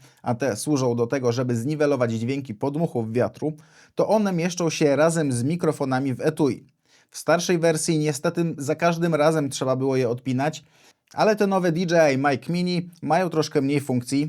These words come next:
Po pierwsze, nie podepniemy do nich krawatówek, bo nie ma tutaj wejścia jack, ale będąc z wami szczerym, to od dawna ich nie używałem, co zresztą sami możecie sprawdzić na moich starszych filmach.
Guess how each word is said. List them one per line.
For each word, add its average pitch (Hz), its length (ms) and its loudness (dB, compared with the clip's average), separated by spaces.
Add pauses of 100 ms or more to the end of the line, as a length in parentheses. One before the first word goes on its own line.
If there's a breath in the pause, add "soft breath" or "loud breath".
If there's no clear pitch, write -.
(100)
Po 139 120 -4
pierwsze, 156 440 0
nie 135 180 2
podepniemy 139 560 -2
do 127 120 -2
nich 135 200 -4
krawatówek, 135 640 0
bo 127 260 2
nie 123 180 0
ma 139 140 0
tutaj 120 280 -2
wejścia 120 500 -4
jack, 151 240 -4 (420 soft breath)
ale 190 220 2
będąc 190 440 2
z 139 40 -2
wami 156 300 2
szczerym, 156 540 0 (100)
to 185 220 2
od 151 200 0
dawna 147 460 2
ich 135 220 -2
nie 135 120 -2
używałem, 131 600 2 (260 loud breath)
co 220 160 0
zresztą 185 440 0
sami 151 320 -2
możecie 127 360 -4
sprawdzić 127 520 -4
na 131 100 -2
moich 123 300 -2
starszych 113 500 -4
filmach. 123 460 -2